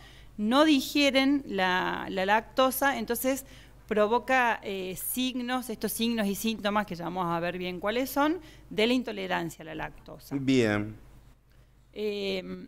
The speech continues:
Speaker 1: <clears throat> es un, como una, es una molécula muy grande, por eso no es absorbida en el intestino, por eso necesita ser, eh,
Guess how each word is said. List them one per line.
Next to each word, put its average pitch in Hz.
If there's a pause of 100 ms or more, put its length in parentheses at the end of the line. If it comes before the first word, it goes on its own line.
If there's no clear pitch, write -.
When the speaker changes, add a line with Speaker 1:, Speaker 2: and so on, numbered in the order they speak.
Speaker 1:
<clears throat> -
es 233
un, 240
como 240
una, 254 (140)
es 214
una 247
molécula 214
muy 226
grande, 226
por 196
eso 208
no 190
es 180
absorbida 180
en 175
el 170
intestino, 170
por 185
eso 190
necesita 170
ser, 180
eh, 160